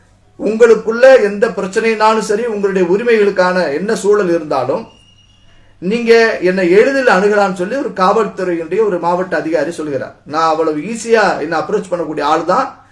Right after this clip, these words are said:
நான் விசாரிச்ச வரையில அப்படி நீங்க எதுவுமே செய்யல" அப்படின்னு சொல்லி சொல்றார். உடனே அந்த காவல்துறை அதிகாரிகளுக்கு ஒரு இயக்க முத்திரை, ஒரு சித்தாந்த முத்திரை குத்துகிறார்கள் இந்த இஸ்லாமிய அடிப்படைவாதிகள்.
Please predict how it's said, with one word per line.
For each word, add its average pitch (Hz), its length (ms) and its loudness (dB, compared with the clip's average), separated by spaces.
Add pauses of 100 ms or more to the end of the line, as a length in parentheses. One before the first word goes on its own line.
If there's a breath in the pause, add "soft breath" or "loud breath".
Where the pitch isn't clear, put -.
(160 soft breath)
நான் 175 220 2
விசாரிச்ச 214 400 2
வரையில 175 260 4
அப்படி 175 320 -2
நீங்க 156 140 -4
எதுவுமே 185 320 -2
செய்யல" 175 420 0
அப்படின்னு 147 340 -6
சொல்லி 175 260 -6
சொல்றார். 151 320 -6 (960)
உடனே 254 320 6
அந்த 269 260 4
காவல்துறை 233 500 4
அதிகாரிகளுக்கு 202 800 0
ஒரு 202 180 0
இயக்க 214 340 0
முத்திரை, 185 420 -2
ஒரு 208 160 0
சித்தாந்த 196 500 0
முத்திரை 175 320 -6
குத்துகிறார்கள் 151 640 -4
இந்த 226 140 0
இஸ்லாமிய 185 420 0
அடிப்படைவாதிகள். 135 680 -6